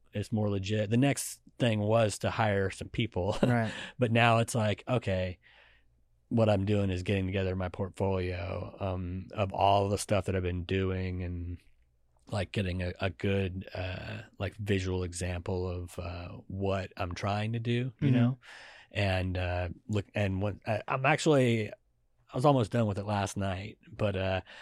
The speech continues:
Speaker 1: I think I'll, I'm gonna get, I'm gonna finish it today.
Speaker 2: Hell yeah.
Speaker 1: And, um, yeah, and then it's, uh, I'm just gonna apply for some grants and, um, uh, talk to, uh,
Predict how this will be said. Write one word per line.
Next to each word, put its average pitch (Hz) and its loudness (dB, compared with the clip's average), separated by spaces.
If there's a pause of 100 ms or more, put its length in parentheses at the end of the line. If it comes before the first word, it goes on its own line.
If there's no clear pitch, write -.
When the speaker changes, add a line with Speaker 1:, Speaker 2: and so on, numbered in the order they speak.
(120)
Speaker 1:
I 110 2
think 117 2
I'll, 101 2
I'm 101 2
gonna 98 -2 (320)
get, 104 -4
I'm 123 2
gonna 117 2
finish 107 -2
it 95 -6
today. 92 -4
Speaker 2:
Hell 143 2
yeah. 101 -2 (220)
Speaker 1:
And, 104 2
um, 101 0
yeah, 127 2
and 104 2
then 107 2
it's, - -4
uh, 107 -2
I'm 113 -8
just 104 -6
gonna 113 0
apply 107 -2
for 107 -4
some 127 -4
grants 104 -2
and, 98 -2
um, 95 -2 (580)
uh, 95 -6 (720)
talk - -2
to, 104 0
uh, 98 -2